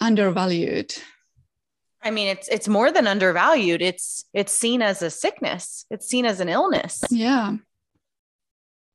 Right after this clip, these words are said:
Speaker 1: Yeah. <laughs>
Speaker 2: It's nuts.
Speaker 1: And that's why we are here, like, bringing back,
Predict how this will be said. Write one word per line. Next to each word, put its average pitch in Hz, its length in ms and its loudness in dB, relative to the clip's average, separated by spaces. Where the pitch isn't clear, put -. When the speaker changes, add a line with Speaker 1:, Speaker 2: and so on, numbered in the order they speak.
Speaker 1:
Yeah. 240 280 2
<laughs> - 40 -2
Speaker 2:
It's 285 160 -12
nuts. - 580 -4
Speaker 1:
And 214 220 0
that's 208 320 -2
why 226 220 2
we 262 140 4
are 240 100 0
here, 202 500 2
like, 214 300 -8
bringing 208 360 2
back, 180 320 -2